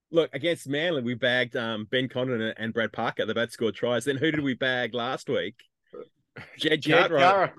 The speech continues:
Speaker 1: And I said, "Put money on Jed Cartwright to score a try." Do you know that was the first ever try he's actually scored in his career? After thirty
Speaker 2: <laughs>
Speaker 1: games or something, that was the first. And he can thank Blake and the Pork, the mock.
Speaker 2: The fact that you can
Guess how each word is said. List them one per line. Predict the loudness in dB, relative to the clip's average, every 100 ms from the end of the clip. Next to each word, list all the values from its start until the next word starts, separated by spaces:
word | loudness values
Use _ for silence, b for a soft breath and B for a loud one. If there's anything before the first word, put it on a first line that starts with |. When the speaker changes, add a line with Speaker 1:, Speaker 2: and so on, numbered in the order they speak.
| -14
Speaker 1:
And | -2
I | 0
said, | 2 0 4
"Put | 0 2
money | 0 2
on | 2
Jed | 0 -4 -2
Cartwright | -4 -2 0 -2
to | -2
score | -6 0 0
a |
try." | 0 0 2 0
Do | -4 _ _ _ _ _ -2
you |
know | 0 4
that | 2
was | 2
the | -4
first | -4 -2 0
ever | -2 -2
try | -2 -2
he's | 0
actually | -4 -8
scored | -8 0 0
in |
his | 0 -8
career? | -2 2 2
After | 2 2 0
thirty | 4 4 6
Speaker 2:
<laughs> |
Speaker 1:
games | 4 4 -2
or | -6
something, | -4 -2
that | -2
was | -2
the | -2
first. | 2 2 2 2
And | 6
he | 6
can | 4 0
thank | 0 0 -2 -10 _ _ _ _ _ _ _ 0
Blake | 2 4
and | 0
the | 0
Pork, | 0 0 -2 -12
the | -4
mock. | 0 0 -2 -20 _ _ _ _ _ -20 0
Speaker 2:
The | 0
fact | 8 8 10
that | 6 4
you | 4 6 6 6 0 -6 _
can | -2 -2 0 -4